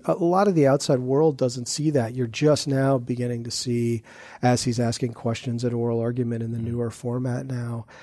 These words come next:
how engaged he is with the cases. But, but with us as clerks, he was engaged both on the cases, but also in our lives and what was going on with us and with our families. And,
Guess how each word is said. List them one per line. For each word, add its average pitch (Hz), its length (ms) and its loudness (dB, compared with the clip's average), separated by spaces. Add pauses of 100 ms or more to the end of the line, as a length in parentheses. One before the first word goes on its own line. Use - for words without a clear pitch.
(140)
how 131 200 6
engaged 120 600 0
he 117 120 0
is 117 220 -2
with 113 100 -10
the 120 80 -4
cases. 120 540 -2
But, 120 240 -4 (160)
but 135 140 2
with 131 300 -4
us 147 360 6
as 117 180 -4
clerks, 127 640 -2 (560)
he 151 120 2
was 143 160 2
engaged 131 480 2
both 156 280 4
on 131 80 2
the 120 80 0
cases, 120 500 -2
but 131 220 -2
also 139 440 2
in 120 80 -2
our 113 120 -2
lives 113 720 -6 (140)
and 123 320 -4
what 135 160 -2
was 127 160 -4
going 120 320 -4
on 120 320 -4
with 117 380 -8
us 123 420 -4
and 120 160 -6
with 120 160 -10
our 120 100 -8
families. 120 800 -6
And, 131 220 -10